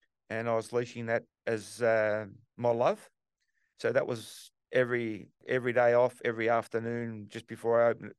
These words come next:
you know, it, it was chaos. Um, looking back at it now, I thought to myself, Well, I was going down the road of working, not any passive income, just working very, very hard.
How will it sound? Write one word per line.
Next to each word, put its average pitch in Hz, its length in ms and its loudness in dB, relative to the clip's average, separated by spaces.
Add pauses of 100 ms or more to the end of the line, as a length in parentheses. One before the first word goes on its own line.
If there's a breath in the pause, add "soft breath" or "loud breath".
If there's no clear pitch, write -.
you 113 100 -8
know, 107 240 -6 (520)
it, 143 200 -6
it 131 120 0
was 113 180 -4
chaos. - 640 -2 (120)
Um, 110 600 -6 (280)
looking 139 340 -4
back 127 200 0
at 120 120 -2
it 120 140 -4
now, 135 400 0
I 123 40 0
thought 120 320 -6
to - 80 -16
myself, 120 520 -4 (120)
Well, 117 340 0 (480)
I 135 80 4
was 123 140 2
going 127 260 0
down 123 200 2
the 117 80 -2
road 120 320 4
of 104 180 -6 (400)
working, 147 540 -2 (840)
not 120 200 0 (440)
any 120 200 -4
passive 120 360 -2
income, 160 500 -4
just - 240 -14
working 127 320 -4
very, 120 280 -2
very 117 280 -2
hard. 107 380 -2